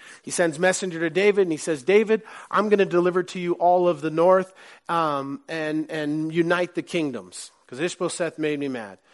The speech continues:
So David sends word back, and he says, "That's fine," but he says, "You will not see my face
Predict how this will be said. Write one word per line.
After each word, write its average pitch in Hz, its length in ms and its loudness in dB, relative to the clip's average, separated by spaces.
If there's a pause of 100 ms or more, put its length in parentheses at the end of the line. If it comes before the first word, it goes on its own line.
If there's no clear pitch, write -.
(280)
So 170 160 -2
David 175 400 2
sends 156 300 -4
word 151 280 2
back, 196 320 0
and 165 80 -6
he 147 80 -6
says, 139 260 -6
"That's 135 220 -4
fine," 196 360 0
but 147 120 -8
he 139 60 -6
says, 139 300 -8
"You 151 80 -8
will 147 160 0
not 170 280 -2
see - 140 -8
my 196 220 -2
face 156 400 -6